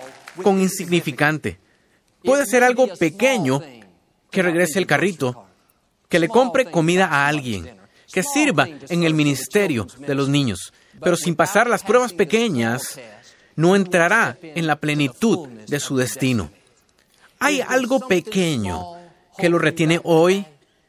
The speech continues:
¿Sabe que debe hacer algo, pero no tiene ganas? Lo sigue posponiendo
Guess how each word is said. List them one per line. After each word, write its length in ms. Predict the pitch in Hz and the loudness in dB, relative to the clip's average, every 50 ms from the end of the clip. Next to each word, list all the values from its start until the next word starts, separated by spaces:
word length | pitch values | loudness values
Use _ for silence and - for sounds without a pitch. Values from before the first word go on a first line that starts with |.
| _ _ _ _ _ _ _ - 175 | _ _ _ _ _ _ _ -12 -4
¿Sabe 300 | 180 226 254 277 277 226 | 2 2 4 4 2 2
que 160 | 220 220 196 | 2 2 4
debe 180 | 196 196 214 | 4 4 4
hacer 340 | 214 196 - 202 190 180 - 160 | 2 2 0 -2 -2 -2 -2 -2
algo, 420 | - 190 202 214 240 254 202 196 180 | -2 0 0 2 0 2 2 0 2
pero 220 | - 196 175 180 | 2 2 2 2
no 100 | 185 208 | 2 2
tiene 220 | 208 214 214 214 208 | 0 0 0 0 0
ganas? 500 | 196 190 208 240 254 240 - 202 - - | 0 0 0 0 -4 -6 -10 -12 -8 -4
Lo 140 | 190 185 175 | -2 -2 -2
sigue 260 | - - 233 277 269 | 0 -2 -2 -2 -2
posponiendo 800 | 226 214 208 202 - 196 190 180 180 190 208 226 208 240 226 | -2 -2 -4 -2 0 0 2 4 4 4 4 4 2 0 0